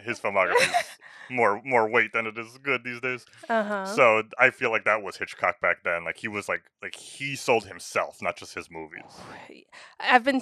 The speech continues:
Speaker 2: telling you this all week, but I still can't believe, like, he looks like that.
Speaker 1: I
Speaker 2: Like,
Speaker 1: know.
Speaker 2: he just see-,
Speaker 1: <laughs>
Speaker 2: <sighs> he
Speaker 1: His
Speaker 2: just
Speaker 1: silhouette is famous. Like, you know, like,
Speaker 2: Right.
Speaker 1: the show began with a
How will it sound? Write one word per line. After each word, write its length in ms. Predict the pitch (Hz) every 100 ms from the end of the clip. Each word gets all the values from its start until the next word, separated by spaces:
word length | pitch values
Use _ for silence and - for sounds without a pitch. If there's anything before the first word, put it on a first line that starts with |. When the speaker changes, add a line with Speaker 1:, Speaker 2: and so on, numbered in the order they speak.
| -
Speaker 2:
telling 300 | - 254 240
you 100 | 233
this 240 | 220 214
all 200 | 226 196 185
week, 260 | 196 190 -
but 140 | 170
I 100 | 196
still 280 | - - 220
can't 220 | - 214
believe, 340 | 190 180 175 175
like, 280 | 165 160 -
he 160 | -
looks 320 | 196 165 - 175
like 180 | 160 -
that. 200 | 175 -
Speaker 1:
I 80 |
Speaker 2:
Like, 160 | 277 285
Speaker 1:
know. 60 | 320
Speaker 2:
he 60 |
just 220 | 285 302
see-, 280 | 240 - 277
Speaker 1:
<laughs> 160 | 277 254 240 226 202 180 151 - _ _ _ -
Speaker 2:
<sighs> 380 | - - - 214
he 120 | 247
Speaker 1:
His 120 | 311
Speaker 2:
just 180 | 349 -
Speaker 1:
silhouette 400 | 233 240 190 240
is 120 | 202
famous. 460 | - 90 85 120 -
Like, 200 | 165 156
you 100 | 151
know, 160 | 143 143
like, 120 | 277
Speaker 2:
Right. 340 | 269 226 196
Speaker 1:
the 60 | 147
show 240 | - 170
began 300 | 175 156 165
with 80 | 156
a 80 | 127